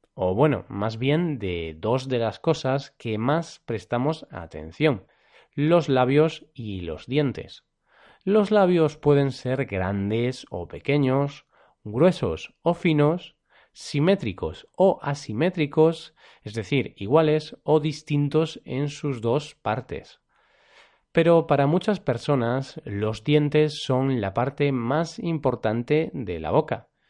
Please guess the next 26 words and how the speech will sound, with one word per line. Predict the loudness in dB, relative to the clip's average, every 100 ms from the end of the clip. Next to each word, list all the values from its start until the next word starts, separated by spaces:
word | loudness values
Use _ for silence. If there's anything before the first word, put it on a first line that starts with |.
| _ _
Suelen | -6 0 2
ser | 2 2
los | 2 0 0
causantes | -4 -4 -2 0 0 -2 -2
de | -4
problemas | 0 2 4 4 2 0 -4 -8
en | -4 0
nuestra | 0 0 0
boca. | 2 2 2 -6 -6 -14 _ _ 2
Por | 6
eso, | 6 6 6 6
más | 6 4 2
vale | 2 4 0 -2
cuidarlos | -10 -6 -2 0 2 0
bien | 2 2 2 -2
y | -4 0
cepillarlos | 0 0 0 0 0 -2 -2
con | -4 -4 -6
frecuencia. | -10 -4 -2 -2 -4 -10 _ _ -20 -20 -20 _
Los | 0 2 4
dientes | 4 2 4 4 2 -4
pueden | _ 2 4 4 2
estar | -2 -2 -2 -2 -4
alineados | -6 -6 -6 -6 -2 0 2 2 2 -2 -10
o | -10
torcidos. | -6 -8 -4 -2 -2 -4 -16